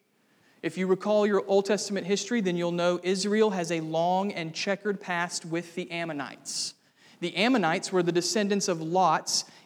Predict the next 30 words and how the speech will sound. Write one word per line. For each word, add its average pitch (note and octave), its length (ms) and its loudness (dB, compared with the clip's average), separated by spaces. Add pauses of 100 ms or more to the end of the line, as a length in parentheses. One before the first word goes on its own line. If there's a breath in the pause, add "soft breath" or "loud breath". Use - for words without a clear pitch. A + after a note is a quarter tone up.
immoral A3 520 6
relationship F3+ 640 0
with F3 100 -6
his F3 180 -2
own E3 240 -4
daughter. D#3+ 320 0
Remember, F3 420 -2
Abraham F3+ 460 0
had E3 140 -6
a C#3+ 40 -2
nephew E3 340 -4
named C#3+ 280 -4
Lot. F3 340 2 (240 loud breath)
Lot D#3 300 2
lived F3 300 0
in F#3 60 2
the F3+ 80 0
cities F3+ 300 -2
of F3+ 80 -2
Sodom E3 340 -2
and D#3 100 -4
Gomorrah. E3+ 440 0 (200 loud breath)
God D#3+ 240 2
destroyed G3 600 4
the A3 60 0
cities G#3+ 300 -2
of G#3 60 -4
Sodom G3 300 0
and G3 100 -2
Gomorrah, F#3 380 0